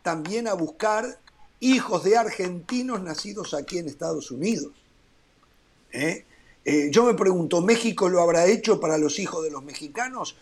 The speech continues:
o solamente los invitan a llevarlos allá?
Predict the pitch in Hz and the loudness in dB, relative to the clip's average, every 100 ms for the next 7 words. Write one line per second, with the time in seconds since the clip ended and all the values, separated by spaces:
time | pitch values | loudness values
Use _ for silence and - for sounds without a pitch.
0 | _ - 151 180 170 175 196 202 170 147 | _ -2 0 2 2 2 0 0 0 0
1 | 156 151 185 175 151 151 156 156 151 - | -2 -2 -4 -2 0 2 2 2 0 -2
2 | 131 123 101 | -4 -4 -6